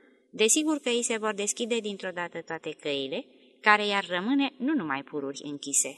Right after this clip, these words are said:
dar și nevăzute, dacă totul ar fi depins doar de domnii de sus și de îngăduința lor. O primejdie stăruia firește, era destul de subliniată în scrisoare și chiar prezentată cu oarecare satisfacție,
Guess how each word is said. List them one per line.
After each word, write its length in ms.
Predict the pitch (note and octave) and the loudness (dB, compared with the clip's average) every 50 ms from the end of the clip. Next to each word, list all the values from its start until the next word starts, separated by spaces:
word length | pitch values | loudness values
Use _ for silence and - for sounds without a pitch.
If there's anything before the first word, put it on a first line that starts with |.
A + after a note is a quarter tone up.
| - - _ | -18 -20 _
dar 220 | - E3 G3+ B3+ | 0 4 4 6
și 140 | C#4+ - D4 | 6 6 4
nevăzute, 680 | C#4+ C#4 C#4 B3+ B3 B3 A#3 E3+ D3 C#3 - - C3 - - - _ _ _ _ _ _ | 4 2 2 2 0 -2 -2 -2 -4 -6 -6 -10 -12 -14 -16 -20 _ _ _ _ _ _
dacă 320 | - - D#3 C#3 - - - | 4 6 6 6 6 2 -2
totul 320 | - - D4+ - - D4+ D4 | -2 -2 -2 0 -2 -4 0
ar 140 | - A3+ A#3 | 2 2 2
fi 160 | - - A3+ | 2 -2 -4
depins 460 | G3 G#3 G3 - - F#3+ G#3+ C4+ - - - - - | -2 -2 -4 -2 -4 -4 -2 -2 -2 -4 -4 -8 -10
doar 240 | G#3 G3+ B3+ C#4+ C#4+ | 0 4 4 4 4
de 140 | B3 C#4 C4+ | 4 2 2
domnii 320 | G3 E3+ C#3 C3+ C3+ C3+ | 2 0 -4 -4 -6 -6
de 140 | B2 B2+ C3+ | -6 -2 0
sus 260 | C#3 - D3 D3+ - - - - - - | 0 0 0 0 -2 -4 -4 -6 -10 -2
și 160 | - - A3+ | 0 2 2
de 160 | G#3+ G3 G3 - | 2 0 -4 -4
îngăduința 760 | - F#3 F#3+ F3+ F#3 F3 D3+ D#3 D#3 D3+ D3 - - F#3+ A3 G#3+ | -6 -8 -6 -6 -6 -4 -4 -6 -6 -6 -6 -6 -4 -4 -4 -4
lor. 160 | E3+ - - - - _ _ _ _ _ _ _ _ _ _ _ _ | -6 -8 -10 -12 -18 _ _ _ _ _ _ _ _ _ _ _ _
O 140 | - E3 F3 | 2 2 2
primejdie 540 | - D#3+ D#3 D3 F#3+ C4+ D#4 C#4 D4+ D4+ | 2 0 -2 0 0 0 0 0 0 0
stăruia 440 | C#4+ - - C#4 C#4 C#4+ C#4+ C#4 C4+ B3 | -2 0 0 2 2 2 2 0 -2 -2
firește, 560 | - D3+ C#3 C3+ C3 C3+ - - D3 D#3 F#3 - - - | -4 -6 -4 -4 -2 -2 -2 -2 -2 -6 -10 -12 -16 -8
era 260 | E3+ E3+ F3 F3+ F3 | -6 -2 0 0 0
destul 340 | E3 E3 E3 - - E3 E3 | -2 -2 -6 -6 -6 -6 -6
de 120 | D#3 D#3 | -6 -6
subliniată 640 | D#3+ - - C#3+ C#3+ D3 D3+ D3+ D3 D3 D3 D3 - | -6 -8 -8 -8 -8 -8 -6 -4 -4 -4 -4 -6 -6
în 80 | C#3+ C#3+ | -6 -6
scrisoare 600 | - - - D3+ C#3 - - D3+ C#3 C#3 G3+ C4 - - - - - - _ _ | -6 -6 -4 -4 -4 0 2 2 2 2 0 -4 -10 -16 -20 -20 -20 -20 _ _
și 180 | - - G#3+ | -2 0 0
chiar 240 | F#3+ - C4 D4+ D#4+ | 2 4 4 2 4
prezentată 580 | - C#4 B3+ A#3 A3+ A3 A3 - C4+ C#4 - A#3+ | 2 0 0 2 0 -2 -2 -2 -2 -2 -2 -4
cu 120 | A#3 - A3+ | -4 -2 2
oarecare 560 | A3 A#3 C4 C4 A#3+ A#3 - A#3+ A#3 A#3 A3+ | 4 4 4 4 2 0 0 0 0 2 0
satisfacție, 920 | A3+ - G#3 G3+ - E3+ D#3+ - - D#3+ C#3+ D3 - - - F3+ B3 - | -2 -2 -4 -4 -4 -2 -2 0 2 0 0 0 -2 -4 -4 -4 -4 -6